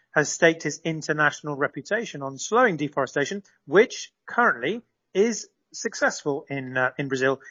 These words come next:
Year, uh, year on year, we c-, compare, uh, months this time this year with, with last year. Last, uh, the month of June, deforestation was down forty percent, and July,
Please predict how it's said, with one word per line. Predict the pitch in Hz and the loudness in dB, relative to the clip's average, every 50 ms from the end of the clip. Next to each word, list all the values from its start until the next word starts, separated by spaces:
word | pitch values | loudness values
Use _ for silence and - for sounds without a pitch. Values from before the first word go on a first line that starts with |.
| - - | -18 -10
Year, | 160 147 165 196 214 - - 170 185 175 175 160 - - - 196 | -4 0 2 2 2 2 0 -4 -4 -6 -12 -12 -12 -6 0 4
uh, | 147 143 156 156 - - - - _ - | 6 6 4 4 0 -16 -20 -18 _ -6
year | 147 160 208 226 233 233 220 208 | 0 4 6 8 8 6 6 6
on | 196 196 202 190 185 | 4 4 4 4 2
year, | 175 160 143 143 160 190 | 0 2 2 2 0 -2
we | 165 160 160 | -2 -4 -6
c-, | 165 175 - _ 180 180 175 | -6 -8 -10 _ -10 -8 -6
compare, | - 143 127 151 147 143 143 143 - | -4 0 6 6 6 6 6 2 0
uh, | 156 143 135 135 139 - _ _ _ _ _ _ _ _ - | 2 2 2 2 0 -2 _ _ _ _ _ _ _ _ -8
months | 147 143 156 165 165 160 - - - - - - 147 143 - | -2 2 2 2 2 0 -8 -12 -14 -14 -16 -20 -20 -20 -10
this | 139 147 160 156 - - | -4 -2 -2 -2 -2 -6
time | - - 160 156 151 147 143 | -2 2 4 4 4 4 0
this | 151 151 - - | -2 -2 -2 0
year | 160 143 139 | 0 0 0
with, | 135 135 131 - | 0 0 -4 -6
with | - 156 139 131 | -6 -10 -8 -4
last | 143 147 135 139 - - - | -2 0 0 -2 -2 -4 -4
year. | 143 147 143 | -4 -4 -2
Last, | 143 151 160 175 175 165 - - - - - - - - _ _ | 2 4 4 4 4 2 -2 -10 -14 -16 -18 -18 -20 -20 _ _
uh, | - 147 147 143 139 | 0 2 2 2 2
the | 147 | 0
month | 143 180 185 156 | -2 -2 0 -2
of | 151 123 | -2 -6
June, | - - 180 185 185 190 196 220 254 240 - _ _ _ _ _ | -4 0 2 2 4 2 2 -2 -4 -10 -14 _ _ _ _ _
deforestation | - 175 156 - 170 156 - 170 - - 151 | -6 -4 0 2 2 2 2 0 -2 -2 -6
was | 147 135 | -6 -2
down | - 160 151 156 156 | 0 2 2 2 0
forty | 147 - - 170 160 - 165 151 | -4 -2 -2 -2 -2 -2 -4 -6
percent, | - 151 - 165 147 151 151 - | -6 -4 0 0 0 0 0 -4
and | 139 143 143 - | -8 -6 -4 -2
July, | 156 156 165 196 233 220 151 123 135 165 220 226 | -2 0 0 2 2 0 0 -2 -2 -6 -6 -8